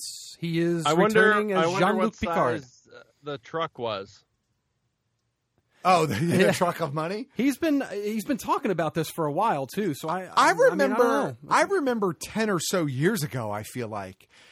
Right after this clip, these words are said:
Speaker 3: he w-, he had talked about if given the opportunity to return
Speaker 1: He
Speaker 3: to that
Speaker 1: would
Speaker 3: role,
Speaker 1: revisit this,
Speaker 3: he
Speaker 1: yeah.
Speaker 3: would revisit that role.
Speaker 1: So now we got an
Speaker 2: That's
Speaker 1: old man Jean-Luc
Speaker 2: because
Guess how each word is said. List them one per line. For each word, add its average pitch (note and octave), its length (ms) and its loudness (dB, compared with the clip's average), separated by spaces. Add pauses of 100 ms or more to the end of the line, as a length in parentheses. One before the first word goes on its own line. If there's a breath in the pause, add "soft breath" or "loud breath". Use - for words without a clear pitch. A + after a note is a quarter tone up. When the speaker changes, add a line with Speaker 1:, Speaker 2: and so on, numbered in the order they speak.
(240 soft breath)
Speaker 3:
he A3+ 140 -4
w-, G#3+ 220 -6
he B3+ 220 -4
had A3 120 -2
talked E3 340 -6
about D3 300 -4
if D3 140 -10
given E3 260 -4
the D#3 120 -4
opportunity C#3 560 -8
to B2 100 -4
return B2 380 -8
Speaker 1:
He D3 80 -6
Speaker 3:
to F#3 40 -6
that G3 140 0
Speaker 1:
would F#3+ 80 2
Speaker 3:
role, C#3+ 100 4
Speaker 1:
revisit E3+ 240 0
this, A#2+ 200 -10
Speaker 3:
he C#3 100 -8
Speaker 1:
yeah. G#3 160 4
Speaker 3:
would F#3+ 140 0
revisit C#3+ 440 -4
that B2+ 160 -6
role. A#2+ 320 -8
Speaker 1:
So D3+ 80 -8
now D#3+ 160 -2
we F3+ 80 0
got F3+ 100 0
an F3 40 0
Speaker 2:
That's E3+ 160 4
Speaker 1:
old F#3 100 2
man F3+ 220 2
Jean-Luc F3+ 400 4
Speaker 2:
because - 60 -6